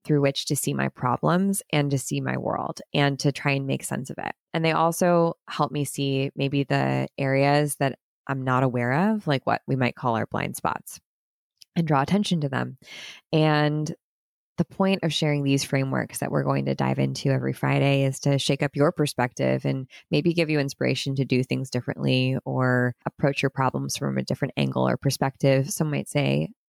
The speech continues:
take a paradoxical move, and, uh, hopefully they'll inspire you. And also, like, don't you think it's just so interesting to see how other people do shit?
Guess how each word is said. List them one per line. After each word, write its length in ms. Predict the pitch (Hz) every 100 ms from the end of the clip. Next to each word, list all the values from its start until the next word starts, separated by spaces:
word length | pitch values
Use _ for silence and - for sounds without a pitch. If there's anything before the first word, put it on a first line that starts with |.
| _ _
take 140 | - 139
a 40 |
paradoxical 680 | 139 135 120 117 - - 127
move, 320 | 127 127 170 - _
and, 440 | 156 151 151 151 151
uh, 440 | 151 147 151 151 -
hopefully 280 | 156 165
they'll 200 | 165 165
inspire 360 | 165 156 156 180
you. 200 | 139 131
And 160 | - 156
also, 220 | 165 185
like, 260 | 175 - _ _ _ _ -
don't 140 | 131
you 40 | 151
think 160 | 156
it's 120 | 160 -
just 200 | 147 -
so 140 | 120
interesting 440 | 117 123 - 127 123
to 80 | 123
see 180 | 120
how 140 | 123 120
other 100 | 123
people 240 | 131 127
do 140 | 117 113
shit? 280 | 131 143